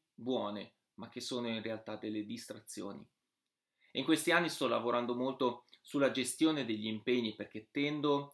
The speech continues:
a caricarmi di troppe cose belle, utili, ehm, che però a volte mi portano a trascurare cose prioritarie, come il tempo con Dio o il tempo con Deborah, mia moglie.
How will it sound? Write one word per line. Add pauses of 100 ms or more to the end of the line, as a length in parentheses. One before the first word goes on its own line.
(100)
a
caricarmi
di
troppe
cose (100)
belle,
utili, (360)
ehm, (680)
che
però
a
volte
mi
portano (400)
a
trascurare
cose
prioritarie,
come
il
tempo
con
Dio (360)
o
il
tempo
con
Deborah,
mia
moglie.